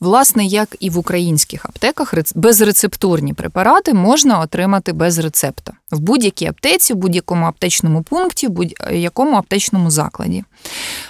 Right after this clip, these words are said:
А, ви їх бачите на відкритих вітринах. Все те, що на відкритих вітринах, це все безрецептурне. Навіть легкі знеболювальні, протизапальні,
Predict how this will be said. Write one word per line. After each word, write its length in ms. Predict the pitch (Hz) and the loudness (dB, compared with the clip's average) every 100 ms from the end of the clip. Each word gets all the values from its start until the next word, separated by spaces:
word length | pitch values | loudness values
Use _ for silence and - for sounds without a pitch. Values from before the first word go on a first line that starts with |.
| - | -10
А, 400 | - 165 160 160 | -4 -2 0 0
ви 220 | 160 233 | 2 4
їх 260 | 226 247 202 | 4 2 2
бачите 500 | 220 320 294 240 226 | 2 2 0 2 2
на 420 | 175 196 214 214 | 4 4 4 4
відкритих 580 | 170 - - 208 202 - | 2 0 2 2 2 0
вітринах. 640 | 190 185 180 151 151 - - _ | 0 4 4 4 0 -8 -18 _
Все 260 | - 269 277 | 2 2 4
те, 160 | 240 | 4
що 200 | - - | 2 2
на 100 | 175 | 0
відкритих 500 | 175 - 190 175 160 | -2 -2 -2 -2 -2
вітринах, 420 | 214 - 480 381 | -2 2 2 2
це 120 | - - | -2 0
все 220 | - 269 | 2 2
безрецептурне. 800 | 196 196 185 - - 156 151 - - - - 226 | 2 0 0 -2 -2 -6 -4 -8 -8 -10 -6 2
Навіть 460 | 247 311 285 - - - | 4 6 4 0 -6 -4
легкі 520 | 190 233 233 - 277 233 | 4 4 4 0 2 4
знеболювальні, 1000 | 190 180 165 247 226 214 208 208 202 202 - | 4 2 4 4 4 4 4 4 2 -2 -6
протизапальні, 1040 | - 302 226 175 170 214 208 208 190 185 | -2 2 2 2 0 2 4 4 4 0